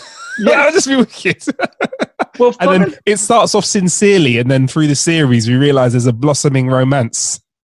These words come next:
Speaker 2: <laughs> That'd be lovely. That'd be so cute.
Speaker 1: Do you know what? Funnily enough, it's funny you should say that, because do you know the comedian Joe Wilkinson?
Speaker 2: Yeah, yeah, yeah, yeah.
Speaker 1: So Joe did a pilot for Dave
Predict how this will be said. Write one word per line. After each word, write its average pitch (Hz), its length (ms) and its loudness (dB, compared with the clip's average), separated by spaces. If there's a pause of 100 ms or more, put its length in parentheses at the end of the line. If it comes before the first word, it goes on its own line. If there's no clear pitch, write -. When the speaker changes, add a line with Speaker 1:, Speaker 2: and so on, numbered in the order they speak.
Speaker 2:
<laughs> - 360 -18
That'd 226 440 -2
be 226 60 4
lovely. 285 680 0
That'd - 160 -2
be 392 100 2
so - 240 -2 (240)
cute. 508 500 4 (640)
Speaker 1:
Do 226 100 -8
you 226 60 -4
know 247 220 0
what? 247 440 -4
Funnily 233 420 -8
enough, 196 540 -10 (1000)
it's - 120 -20
funny 233 360 -8
you 226 140 -10
should - 240 -16
say 214 160 0
that, 98 260 -4
because 156 260 -6
do 196 120 -6
you - 20 0
know 208 140 2
the 202 80 0
comedian 190 500 -4
Joe 180 180 2
Wilkinson? - 800 -2 (180)
Speaker 2:
Yeah, 349 280 2
yeah, 151 320 2
yeah, 117 40 -4
yeah. 110 220 -4 (600)
Speaker 1:
So - 260 -2
Joe 165 760 0 (760)
did 180 160 2
a 175 60 2
pilot 180 760 -4
for 139 60 -10
Dave 113 600 -2